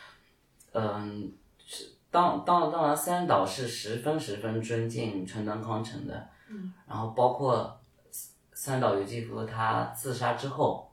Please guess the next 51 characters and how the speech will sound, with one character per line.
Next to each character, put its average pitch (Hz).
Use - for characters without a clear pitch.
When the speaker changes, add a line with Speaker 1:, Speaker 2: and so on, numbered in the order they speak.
Speaker 2:
嗯。 185
Speaker 1:
然 110
后 113
有 110
很 98
多 110
作 113
家 113
都 120
想 104
去 113
看， 113
就 113
看 127
尸 -
体 -
嘛。 -
Speaker 2:
嗯。 180
Speaker 1:
然 117
后 113
那 139
个 135
时 -
候 110
其 135
实 131
只 107
允 107
许 104
一 95
个 113
作 -
家 -
过 92
去 -
的， -
那 113
个 110
人 92
就 101
是 92
川 104
端 95
康 101
成， -
Speaker 2:
川 -
端。 -
Speaker 1:
川 -
端 -
康 -
成。 -